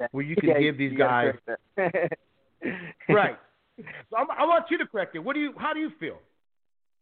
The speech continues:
Speaker 2: I mean, I still, I, I'm still, yes, I'm still a gatekeeper. I'm, I'm, I'm a guy that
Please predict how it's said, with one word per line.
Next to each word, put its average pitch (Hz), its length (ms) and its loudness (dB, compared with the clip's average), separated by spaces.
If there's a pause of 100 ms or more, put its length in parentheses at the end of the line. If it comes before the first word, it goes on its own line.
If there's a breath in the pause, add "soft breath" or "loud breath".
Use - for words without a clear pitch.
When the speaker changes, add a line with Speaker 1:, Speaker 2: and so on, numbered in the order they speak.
(1080 loud breath)
Speaker 2:
I 190 80 6
mean, 190 220 4
I 175 200 4
still, 185 340 2
I, 151 220 0
I'm 160 260 -2
still, 143 200 0
yes, 131 340 0
I'm 120 160 -6
still 135 160 0
a 131 40 -8
gatekeeper. 127 460 -4
I'm, 127 140 -4
I'm, 139 120 -8
I'm 160 160 -8
a 160 40 -8
guy 143 280 0
that 131 200 -8